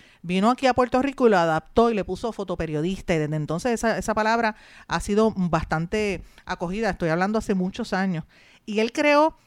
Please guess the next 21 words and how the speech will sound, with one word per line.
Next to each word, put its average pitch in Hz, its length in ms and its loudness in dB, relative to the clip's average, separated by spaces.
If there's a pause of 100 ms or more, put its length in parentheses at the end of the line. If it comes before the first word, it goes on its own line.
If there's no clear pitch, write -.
(120)
la 185 120 2
idea 185 320 2
de, 220 360 0
de 175 200 -2
traer 160 260 0
este 220 240 -4
como 196 180 -2
un 214 100 -4
taller, 240 400 0
de 202 100 0
darle 180 300 2
clases. 214 420 0
Comenzó 165 380 -4
en 185 80 2
la 220 100 2
parte 190 260 -2
de 214 60 -2
atrás 202 260 -4
del 208 120 -2
Ateneo 170 380 0
puertorriqueño, 196 760 0